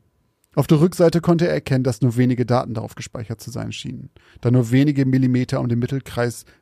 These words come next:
Ringe eingelasert waren. Dann öffnete er das Laufwerk, legte die C D ein und schloss es wieder. Erst in dieser Sekunde dachte der einunddreißigjährige zum ersten Mal an die Möglichkeit,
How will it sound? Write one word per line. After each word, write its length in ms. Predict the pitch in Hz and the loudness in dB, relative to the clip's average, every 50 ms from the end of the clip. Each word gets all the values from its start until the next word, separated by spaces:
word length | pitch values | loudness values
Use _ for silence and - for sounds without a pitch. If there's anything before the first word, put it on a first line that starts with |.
| - - | -4 0
Ringe 200 | 139 135 117 104 | 2 2 2 0
eingelasert 600 | 107 107 110 104 110 113 113 110 123 110 107 _ | -2 -6 -8 -8 -8 -8 -8 -8 -10 -12 -12 _
waren. 320 | 113 - - - - 123 - _ _ _ _ _ _ _ _ _ _ _ _ _ _ _ _ _ _ _ _ _ _ | -12 -10 -10 -12 -14 -16 -18 _ _ _ _ _ _ _ _ _ _ _ _ _ _ _ _ _ _ _ _ _ _
Dann 180 | - 147 151 156 | 2 4 4 4
öffnete 340 | 156 - - 156 147 143 143 | 2 2 2 0 2 2 2
er 100 | 143 135 | 0 0
das 160 | 135 123 - | -2 -2 0
Laufwerk, 480 | 127 117 117 110 - 127 127 123 - _ - - - - - - | 0 0 0 0 0 -2 -2 -2 -4 _ -18 -20 -20 -20 -4 0
legte 280 | 139 143 139 - 160 | 2 2 2 2 -2
die 120 | 147 160 156 | -2 -2 -2
C 140 | - - 127 | -2 -4 -2
D 240 | 120 127 123 131 | 0 -2 -2 0
ein 400 | 117 113 113 113 110 107 113 107 - _ - _ | -2 -2 -2 -2 -2 -2 -6 -8 -12 _ -20 _
und 140 | - 147 143 | -6 -4 -4
schloss 260 | - - 110 98 - | -4 -6 -8 -8 -8
es 160 | - - - - | -14 -18 -16 -16
wieder. 300 | - - 90 - 110 - _ _ _ _ _ _ _ _ _ _ _ _ _ _ _ | -14 -14 -14 -14 -16 -18 _ _ _ _ _ _ _ _ _ _ _ _ _ _ _
Erst 200 | 160 147 - - | 2 2 2 2
in 80 | 160 143 | 0 2
dieser 220 | 165 190 185 190 | 2 2 2 2
Sekunde 400 | 165 185 165 - 170 160 160 143 | 2 2 0 2 2 4 4 4
dachte 260 | 131 135 120 - 143 | 2 2 0 0 -2
der 120 | 127 131 123 | -2 -2 -2
einunddreißigjährige 840 | 131 127 139 135 123 117 117 104 120 110 - 127 120 110 117 113 - | 0 0 0 0 0 -2 -2 -2 -4 -8 -6 -6 -6 -4 -6 -8 -4
zum 180 | - 135 131 | -4 -4 -2
ersten 340 | 123 113 113 117 - - 139 | 0 0 0 0 0 0 0
Mal 160 | 123 117 117 | 2 2 2
an 100 | 117 123 | 2 0
die 60 | 127 | 0
Möglichkeit, 640 | 117 113 113 113 - 117 104 - - 110 104 107 - | 2 2 0 0 0 -6 -8 -2 -2 0 0 0 -4